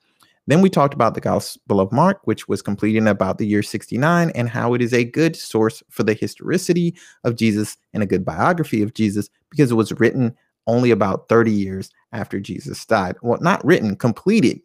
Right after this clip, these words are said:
It was completed about thirty years after Jesus died. So it's probably being written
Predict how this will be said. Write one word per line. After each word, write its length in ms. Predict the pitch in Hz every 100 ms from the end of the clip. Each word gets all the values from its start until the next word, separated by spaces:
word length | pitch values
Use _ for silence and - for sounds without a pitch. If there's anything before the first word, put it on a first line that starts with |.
| _
It 60 | 127
was 100 | 117
completed 500 | 117 104 - 220 156
about 300 | 104 92 -
thirty 220 | 110 101
years 220 | 101 98
after 220 | 101 - 104
Jesus 320 | 107 98 98
died. 300 | 101 98 95 _
So 140 | 123
it's 100 | 117
probably 300 | - 175 160
being 280 | 123 113 101
written 380 | 127 110 120